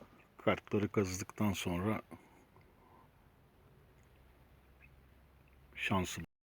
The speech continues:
Evet, kartları kazıdık. Şimdi bakalım ne çıkmış. Dört yüz liralık.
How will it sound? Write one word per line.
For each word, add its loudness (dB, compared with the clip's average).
Evet, 4
kartları 8
kazıdık. 8
Şimdi 8
bakalım 12
ne 10
çıkmış. 0
Dört 10
yüz 0
liralık. 4